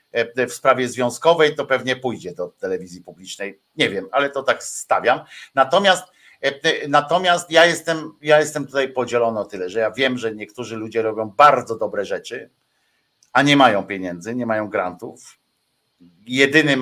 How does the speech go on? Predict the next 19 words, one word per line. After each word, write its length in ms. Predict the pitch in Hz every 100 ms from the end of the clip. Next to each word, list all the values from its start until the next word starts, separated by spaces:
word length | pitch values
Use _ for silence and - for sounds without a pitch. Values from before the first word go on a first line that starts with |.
| 127
możliwo-, 480 | 113 113 120 120 120
jedyną 320 | 127 127 127
możliwością 560 | 117 101 110 117 113
jest 120 | 107 98
dostanie 360 | - 110 107
grantu 420 | 110 110 107 101
właśnie 420 | 95 95 - 101 95 _ _ _ _ _
z, 380 | 120 107 95 - 117 104 101 -
e, 120 | 107
gdzieś 220 | 101 123 -
tam 140 | 104
z 40 |
tych 220 | - 104 _
budżetowych, 680 | 107 120 113 98 92 - 98 -
e, 120 | 87
sfer. 380 | 90 - 90 85 127 _ - - - _
E, 180 | 123 123
mm, 1040 | 139 135 135 131 131 131 131 131 127 131 127 _ _
ale 640 | 151 151 139 127 139 185